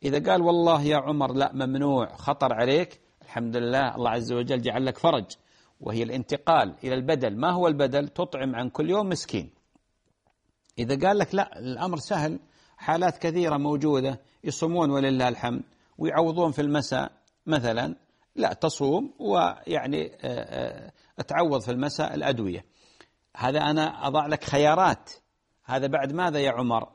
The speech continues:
مشاورة الطبيب المختص أو مجموعة أطباء أو لجان طبية، آه، يعني متخصصة في هذا الأمر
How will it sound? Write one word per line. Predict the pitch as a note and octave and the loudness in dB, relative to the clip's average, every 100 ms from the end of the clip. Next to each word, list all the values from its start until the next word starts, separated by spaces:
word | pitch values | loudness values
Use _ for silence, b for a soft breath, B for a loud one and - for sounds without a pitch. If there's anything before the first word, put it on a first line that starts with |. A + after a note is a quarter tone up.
| _ | _
مشاورة | C3 B2+ D#3+ E3 D3 C3 | -6 -2 2 2 2 -2
الطبيب | C3 - B2+ D#3+ C#3 | -6 -4 -2 -2 -2
المختص | A#2+ - - F3 - - - | -4 -4 -2 -2 -4 -8 0
أو | F3 G#3 F#3+ _ _ _ _ _ - | 2 2 -4 _ _ _ _ _ -14
مجموعة | D3 D3+ C#3+ F3 C3+ B2+ | -6 -4 -2 -2 0 0
أطباء | C3+ - C3 B2 A#2+ A2+ | -4 -4 -6 -2 0 0
أو | B2+ | 0
لجان | C3 C3 C3+ G#2+ | -2 2 0 0
طبية، | C3 B2+ C3 A#2+ G#2 - b b b _ _ | -4 -4 -2 0 -2 -4 b b b _ _
آه، | - E2+ - C3+ C3+ C3+ | -4 -4 -2 -6 -8 -6
يعني | B2+ G2 A2+ | -4 -2 -2
متخصصة | B2 A#2+ C#3 G#3 G#3 - D#3 | -4 -4 0 0 0 -4 -6
في | C3 C3+ | -4 0
هذا | B2+ B2 | 0 0
الأمر | A#2+ D3 E3+ | 0 0 -2